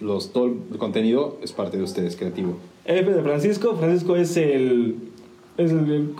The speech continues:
Speaker 2: editor. Roberto viene siendo actor y aportador, aport-, aportador de ideas. Y su servidor, Daniel, es director, guionista, actor y también que da las ideas creativas.
Speaker 1: Órale, qué buena onda, mi Dani.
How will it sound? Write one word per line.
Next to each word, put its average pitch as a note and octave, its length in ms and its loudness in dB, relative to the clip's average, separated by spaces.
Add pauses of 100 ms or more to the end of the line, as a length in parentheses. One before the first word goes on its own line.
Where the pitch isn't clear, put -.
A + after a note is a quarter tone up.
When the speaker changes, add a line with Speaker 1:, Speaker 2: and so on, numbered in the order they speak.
(120)
Speaker 2:
editor. E3+ 420 0 (960)
Roberto D#3+ 580 0
viene D3 300 0
siendo C3+ 640 0 (440)
actor F3 500 -2 (300)
y B2+ 320 2
aportador, C3 440 0
aport-, C3 360 -4
aportador C3 720 0
de D3 100 2
ideas. G3+ 460 -2 (160)
Y D#3+ 40 -2
su C#3+ 80 2
servidor, D#3 420 2
Daniel, G3+ 400 0 (520)
es D#3+ 560 0
director, D3 640 0 (800)
guionista, G3 580 2 (760)
actor C#3+ 500 -2 (560)
y - 80 -2
también C3 240 0
que A#2+ 60 0
da B2 80 2
las A#2+ 100 -2
ideas G#2+ 160 -2
creativas. - 340 -12 (320)
Speaker 1:
Órale, D3 300 -2
qué - 120 -8
buena A#2+ 180 2
onda, D3+ 120 0
mi A#2 100 2
Dani. G2+ 220 -4